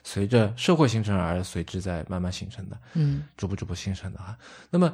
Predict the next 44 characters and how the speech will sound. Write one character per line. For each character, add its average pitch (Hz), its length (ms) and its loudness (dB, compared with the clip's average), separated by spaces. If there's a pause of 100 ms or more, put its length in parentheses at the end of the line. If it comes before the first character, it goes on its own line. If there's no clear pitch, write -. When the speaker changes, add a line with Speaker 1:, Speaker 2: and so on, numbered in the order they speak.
(280)
Speaker 1:
根 180 220 6
据 147 480 6
卢 110 200 2
梭 196 200 6
的 170 100 8
理 90 140 0
论 98 200 2
呢， 82 160 -2 (120)
社 190 240 6
会 160 100 6
形 135 160 2
成 131 100 2
的 127 60 0
标 139 240 6
准 131 180 4 (140)
是 - 140 -4
什 90 120 -4
么？ - 160 -6
是 104 280 2
人 104 320 4
和 120 180 4
人 101 160 4
之 110 120 0
间 113 220 4
种 113 140 2
种 98 200 0
依 143 180 0
赖 160 180 4
性 101 240 -4
关 92 200 -10
系 104 120 -14
的 98 100 -14
形 85 220 -16
成。 98 220 -16
所 151 160 -8
以 175 80 -4
从 175 240 -6
严 156 180 -2
格 180 140 2
意 170 80 4
义 151 60 2
上 135 160 -4
来 120 120 -2
讲， 123 220 -4